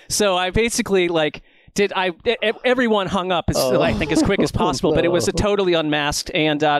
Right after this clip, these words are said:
Speaker 1: but I did end up going on a few. I went to a dance with her, so it worked out in the end.
Speaker 2: And you now have two kids together, so.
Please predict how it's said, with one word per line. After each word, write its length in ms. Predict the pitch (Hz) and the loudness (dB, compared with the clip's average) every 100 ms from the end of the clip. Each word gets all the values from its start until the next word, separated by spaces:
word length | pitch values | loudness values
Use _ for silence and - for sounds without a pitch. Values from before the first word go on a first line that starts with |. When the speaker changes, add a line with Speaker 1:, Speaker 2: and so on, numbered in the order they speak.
| - | 0
Speaker 1:
but 100 | 160 | 0
I 60 | |
did 160 | 156 190 | 0 0
end 140 | 160 | 0
up 100 | 135 | 0
going 180 | 151 139 | 0 -2
on 100 | 131 | -4
a 40 | |
few. 340 | 127 135 131 127 _ _ _ - | -6 -4 -4 -4 _ _ _ -4
I 40 | 156 | 0
went 140 | 156 | 0
to 80 | 160 | 0
a 60 | |
dance 280 | 143 151 151 | 0 0 0
with 100 | 156 | -2
her, 140 | 151 185 | 0 -2
so 200 | - 143 | 0 2
it 60 | |
worked 180 | 131 127 | 0 -2
out 140 | 127 131 | -2 -4
in 40 | |
the 80 | 127 | -6
end. 200 | 147 - - - | -8 -12 -16 -8
Speaker 2:
And 140 | 95 | -4
you 80 | 101 | 0
now 100 | 101 | 0
have 120 | 101 | 0
two 120 | - | -4
kids 300 | 117 185 196 | -2 -2 -4
together, 360 | - 101 78 82 | -8 -8 -8 -12
so. 320 | - 90 82 | -12 -12 -12